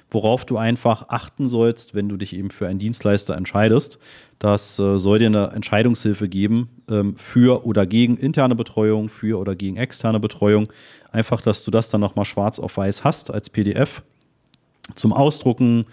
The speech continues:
zum digital anschauen, zum Weitergeben. Ja, dass du einfach da nochmal irgendwie eine Unterlage hast, wo du da eben nochmal mit durchgehen kannst. Ja,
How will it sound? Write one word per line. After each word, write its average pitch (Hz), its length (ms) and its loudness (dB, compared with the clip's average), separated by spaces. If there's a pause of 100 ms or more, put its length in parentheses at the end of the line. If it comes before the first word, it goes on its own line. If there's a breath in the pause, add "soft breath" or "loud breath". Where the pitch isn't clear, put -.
(280 soft breath)
zum 98 180 -4
digital 104 460 -2
anschauen, 120 640 2
zum 101 180 -6
Weitergeben. 113 680 0 (340 soft breath)
Ja, 131 120 0
dass 147 200 -2
du - 80 -8
einfach 113 360 -4
da 107 220 -2
nochmal 101 500 -4
irgendwie 101 320 -8
eine 101 380 -4 (560)
Unterlage 135 640 4
hast, 127 320 -2
wo 107 140 -2
du 104 80 -4
da 98 260 -2
eben 101 180 -2
nochmal 110 280 2
mit 110 160 4
durchgehen 104 360 2
kannst. - 400 -12 (1120 loud breath)
Ja, 135 240 2